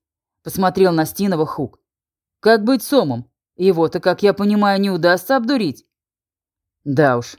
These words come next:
вопросы ты задавать умеешь», нахмурился Стинов. «С Омом нам необходимо установить нормальные отношения. В противном случае он один сможет расстроить все наши планы. Кроме того, мне не дает покоя оброненная им фраза о том,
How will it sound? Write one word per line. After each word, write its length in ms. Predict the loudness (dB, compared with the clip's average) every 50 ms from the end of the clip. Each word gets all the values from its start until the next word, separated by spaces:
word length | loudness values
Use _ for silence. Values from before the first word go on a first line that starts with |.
| _
вопросы 540 | _ 0 0 0 2 4 2 2 2 2 -4
ты 120 | -8 -8 -6
задавать 520 | -6 -2 0 0 2 2 2 0 0 -2
умеешь», 460 | -4 -4 -2 -2 -4 -6 -8 -14 _ _ _ _ _ _ _ _ _
нахмурился 580 | -10 -8 -6 -4 -4 -2 -2 -4 -4 -6 -6
Стинов. 420 | -8 -4 -4 -2 -4 -4 -4 -10 _ _ _ _ _ _ _ _ _ _ _ _ _ _
«С 160 | _ -2 2 2
Омом 320 | 2 2 2 -2 -2 0
нам 180 | 0 0 -2 -2
необходимо 600 | -2 -4 -6 -6 -4 -4 -4 -2 -2 -4 -4 -4
установить 560 | -6 -8 -6 -6 -4 -2 -2 -2 -2 -4 -2 -2
нормальные 480 | -2 0 2 2 2 2 2 0 -2
отношения. 640 | -2 -2 -4 -8 -6 -4 -4 -4 -2 -4 -4 -10 _ _ _ _ _ _ _ _ _ _ _
В 100 | _ _
противном 520 | 0 0 0 2 2 0 0 0 0 -2
случае 480 | -4 -2 0 0 0 0 -2 -4 -6 -4
он 220 | -2 -2 0 2 2
один 320 | 0 2 2 2 0 0
сможет 380 | -2 -4 -4 -4 -4 -2 -2 0
расстроить 460 | 0 0 0 0 2 2 2 2 0
все 200 | 0 0 0 0
наши 300 | 2 0 0 0 -2 -8
планы. 420 | -8 -4 -2 -2 0 -2 -4 -8 -12 _ _ _ _ _ _ _ _ _ _ _ _
Кроме 300 | -2 -2 0 0 0 0
того, 520 | 2 2 2 4 4 4 2 2 -2 _ _ _ _ _ _ _
мне 220 | -4 -4 -2 -2
не 100 | -2 0
дает 300 | 2 2 2 2 2 2
покоя 440 | 0 -4 -2 0 0 2 4 4 2
оброненная 600 | 2 2 0 0 0 0 -2 -2 -2 -2 -2 -4
им 60 | -4 -4
фраза 440 | -2 0 2 2 2 0 -2 -4
о 40 | -6
том, 360 | -2 0 0 0 0 -4 _